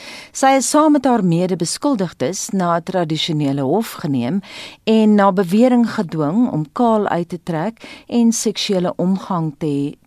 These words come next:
ten aanskoue van inwoners. Xolile Nqata, die L E R vir tradisionele sake in die Oos-Kaap,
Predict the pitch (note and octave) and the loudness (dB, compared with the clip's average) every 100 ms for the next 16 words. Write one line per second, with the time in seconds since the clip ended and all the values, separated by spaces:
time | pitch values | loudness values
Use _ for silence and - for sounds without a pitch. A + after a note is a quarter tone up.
0 | _ - A3+ G#3+ C4 C4+ - - - - | _ 0 2 4 4 4 2 -6 -8 -10
1 | - - F#3 F3 B2 B2 B2+ B2+ D#3 - | -18 -10 -6 -4 -4 -4 -6 -8 -8 -10
2 | - - - A3+ G3+ F#3 F3 F3 E3 F3 | -12 -10 0 2 4 2 0 -2 -4 -2
3 | F#3+ F3 D#3+ G3+ - - - E3 D3+ D#3 | 0 0 0 -2 -4 -16 -8 -4 0 0
4 | D#3 G#2+ C3+ C#3 - C3+ - D3 C3 C3 | 0 0 -2 -4 -8 -10 -6 -6 -4 -4
5 | - C#3 C3 C3+ C3 D#3 C#3 C3+ C#3+ B2+ | -4 -2 -2 -4 -4 -2 -2 -2 -4 -4
6 | - F3+ F3 - D#3+ D3+ | -2 -2 -4 -2 -2 -2